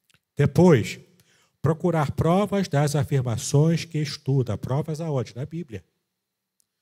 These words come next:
Você aprendeu as informações, você viu ali o conceito,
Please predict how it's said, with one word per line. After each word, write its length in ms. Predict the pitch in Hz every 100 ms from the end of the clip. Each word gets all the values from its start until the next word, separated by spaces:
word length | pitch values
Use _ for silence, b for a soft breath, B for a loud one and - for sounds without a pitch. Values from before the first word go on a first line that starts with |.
| _ _ _ _ -
Você 200 | 110 147
aprendeu 420 | 135 131 120 135
as 120 | 143
informações, 840 | 113 - 110 98 - 139 156 175 165
você 300 | 120 - 107
viu 220 | 107 107
ali 220 | 101 107
o 60 | 101
conceito, 800 | 104 95 - 110 117 - 180